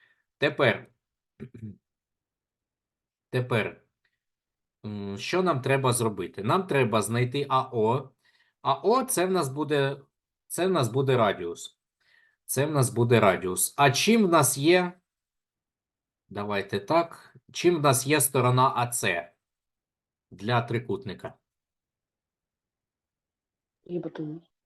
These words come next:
Speaker 1: Гіпотенуза, правильно. Сторона А Ц буде гіпотенузою, тобто Б К. Тобто Б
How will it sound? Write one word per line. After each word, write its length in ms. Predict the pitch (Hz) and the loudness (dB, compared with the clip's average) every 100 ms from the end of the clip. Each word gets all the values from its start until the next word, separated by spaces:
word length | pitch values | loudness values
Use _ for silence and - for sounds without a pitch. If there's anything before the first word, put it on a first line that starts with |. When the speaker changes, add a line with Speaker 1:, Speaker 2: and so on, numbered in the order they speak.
| - | -6
Speaker 1:
Гіпотенуза, 880 | - 143 156 127 139 123 98 87 - | 0 2 2 4 6 8 6 2 -2
правильно. 560 | 107 110 92 82 85 _ _ _ _ | 4 6 4 0 -8 _ _ _ _
Сторона 540 | - 113 117 123 117 104 | -2 4 6 8 6 4
А 80 | |
Ц 220 | 110 165 165 | 0 0 2
буде 240 | 131 127 | 4 4
гіпотенузою, 720 | 113 117 110 117 110 92 90 | 4 2 0 2 0 0 -2
тобто 320 | - 113 - | -2 -2 -2
Б 160 | 95 110 | 0 0
К. 440 | - 92 90 123 - _ _ _ _ _ _ _ _ _ _ _ _ _ _ _ _ _ _ _ | 0 0 2 0 -6 _ _ _ _ _ _ _ _ _ _ _ _ _ _ _ _ _ _ _
Тобто 340 | 107 - 92 | -6 -4 -4
Б 180 | 85 | 0